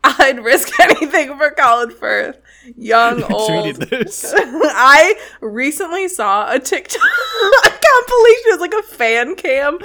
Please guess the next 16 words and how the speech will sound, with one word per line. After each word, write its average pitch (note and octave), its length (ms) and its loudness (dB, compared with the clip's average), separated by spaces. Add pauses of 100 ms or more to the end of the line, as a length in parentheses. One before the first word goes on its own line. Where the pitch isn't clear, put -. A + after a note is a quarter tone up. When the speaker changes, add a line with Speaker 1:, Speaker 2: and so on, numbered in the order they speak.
(360)
Speaker 1:
of C#4 160 0
young C4 540 0
<laughs> - 60 -2
Colin A#4 280 8 (120)
Firth, F4+ 320 2
and C4 120 -2
I C4+ 80 6
have C#4+ 200 4
not A3 400 0
stopped G#3+ 260 -2
thinking G#3 240 -10
about F3+ 240 -6
it - 120 -10
for F#3+ 100 -12
two F#3 180 -12
days. - 520 -12